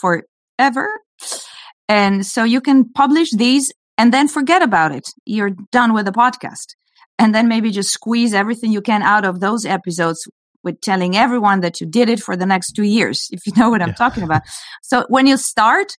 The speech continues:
Speaker 1: um, think sharp and focused. Ask yourself, "How would I do it? Like, how would I like to do it so that it's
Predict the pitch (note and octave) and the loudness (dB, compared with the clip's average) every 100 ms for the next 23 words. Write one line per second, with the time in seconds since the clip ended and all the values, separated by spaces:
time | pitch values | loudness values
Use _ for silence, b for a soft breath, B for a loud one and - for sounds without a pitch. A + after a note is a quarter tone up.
0 | _ _ B _ G#3+ G#3 G3+ G3 - _ | _ _ B _ 2 2 2 0 -8 _
1 | _ _ - - C#4 D4 D#4 - - _ | _ _ -16 -4 2 2 2 -2 -12 _
2 | _ _ _ _ _ - - A#3 B3 A#3 | _ _ _ _ _ -8 0 0 2 0
3 | A3 - G3 A3 B3 A3+ G#3+ - A#3 A3+ | -2 0 -2 -2 -4 -2 -4 -2 -6 -2
4 | G#3 F#3+ - C#4+ E4 C#4 B3+ G3+ F#3+ F3+ | -2 -2 -2 0 2 2 0 0 0 -2
5 | F3+ F3 D#3+ - F3+ E3+ b b b - | -2 -2 -4 -2 -2 -2 b b b 0
6 | C4+ D4+ B3+ A3 G3+ G3+ - F#3 G3+ F3 | 2 2 2 2 0 -2 -8 -4 -4 -4
7 | - G3 F#3 - | -4 -4 -4 -8